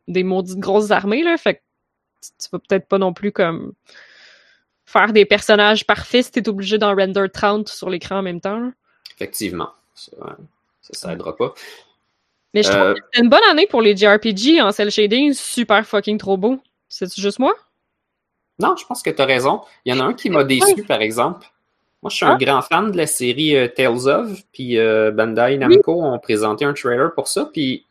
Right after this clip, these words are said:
Speaker 2: j'aurais préféré que ça soit le trailer de Fire Emblem qui prenne ces graphiques-là. <laughs>
Speaker 1: Ouais.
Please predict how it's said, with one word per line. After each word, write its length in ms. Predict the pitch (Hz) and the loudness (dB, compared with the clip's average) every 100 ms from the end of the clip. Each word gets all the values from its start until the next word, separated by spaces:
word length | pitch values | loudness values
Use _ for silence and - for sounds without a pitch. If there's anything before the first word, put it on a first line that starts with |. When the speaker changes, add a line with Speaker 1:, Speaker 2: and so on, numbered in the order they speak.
| - | -8
Speaker 2:
j'aurais 300 | 98 107 110 | -2 0 0
préféré 480 | 120 117 123 113 214 - | -2 -4 -2 -2 -4 -2
que 300 | 131 117 113 | 0 2 -2
ça 160 | - | -4
soit 260 | 117 - 123 | -8 -2 0
le 180 | 127 110 | 0 -2
trailer 360 | - 110 117 143 | -2 -2 0 0
de 100 | 127 | -2
Fire 320 | - 107 113 | 0 0 0
Emblem 540 | 104 110 120 147 143 - | -2 -2 -4 -4 -8 -12
qui 140 | _ _ | _ _
prenne 200 | - 113 | -6 -6
ces 160 | 196 | -6
graphiques-là. 580 | 196 - - 190 214 135 - - - | -4 -4 -6 -4 0 0 -2 -20 -8
<laughs> 0 | |
Speaker 1:
Ouais. 460 | 254 254 262 302 302 | 0 4 4 4 0